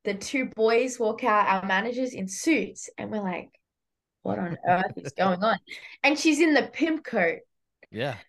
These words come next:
Speaker 1: And then she takes it off, and we were like, "That's the first time we ever saw that uniform." And we were, some people were crying, jumping,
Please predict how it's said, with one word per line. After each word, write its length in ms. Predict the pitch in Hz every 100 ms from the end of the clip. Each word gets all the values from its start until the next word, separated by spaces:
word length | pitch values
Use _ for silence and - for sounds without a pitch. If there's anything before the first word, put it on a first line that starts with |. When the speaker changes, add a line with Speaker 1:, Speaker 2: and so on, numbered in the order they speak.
| _ _
Speaker 1:
And 100 | 277
then 100 | 294
she 220 | 294 - 277
takes 360 | 320 294 -
it 60 | 294
off, 200 | 311 320
and 140 | 269
we 80 | 311
were 40 | 311
like, 360 | 262 220 -
"That's 180 | - 339
the 120 | 254
first 280 | - 285 302
time 160 | 277 220
we 80 |
ever 220 | 190 226 262
saw 200 | - 233
that 140 | 233
uniform." 480 | 214 196 190 175 180 - -
And 160 | 226
we 140 | 262 302
were, 280 | 269 247 - -
some 280 | - 302 294
people 260 | 320 233
were 140 | 185 180
crying, 520 | - 269 269 277 269 - - _
jumping, 560 | 196 262 294 277 269 269